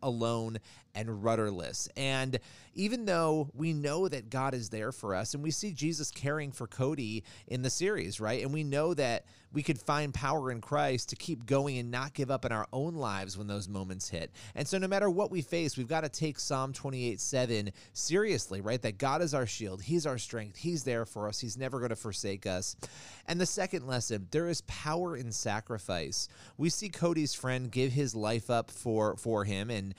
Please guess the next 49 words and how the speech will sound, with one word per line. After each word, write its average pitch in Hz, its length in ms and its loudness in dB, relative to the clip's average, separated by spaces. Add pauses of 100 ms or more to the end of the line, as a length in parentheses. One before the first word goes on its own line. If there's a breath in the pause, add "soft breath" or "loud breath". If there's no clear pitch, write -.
(220 loud breath)
that's 127 220 2
a 139 60 2
really 123 240 2
powerful 120 480 0
moment. 110 340 0
And 113 80 -2
we're 151 100 2
reminded 151 540 2
that 120 180 0
Jesus 147 480 2
has 120 100 -4
also 135 260 0
given 120 280 0
his 135 260 -2
life 101 300 -2
up 85 260 -2 (300 loud breath)
for 131 160 2
humanity. 123 480 0
He 110 180 -2
died 127 380 2
for 123 120 -2
every 127 300 0
single 113 340 0
one 104 200 0
of 107 100 0
us. - 360 -4 (420 loud breath)
And 151 160 0
so 170 200 6
I 165 40 8
want 202 220 2
to 240 60 2
just 175 240 0
read 131 260 0
a 117 60 0
quote, - 480 2
and 127 120 -4
this 165 160 0
is 151 120 -2
not 147 200 2
from 160 120 -6
the 131 80 4
Bible. 107 320 4
This 117 200 0
is 127 120 -4
from 123 220 2
the 113 80 -2
character 123 340 0
of 104 100 -2
Jesus 110 420 0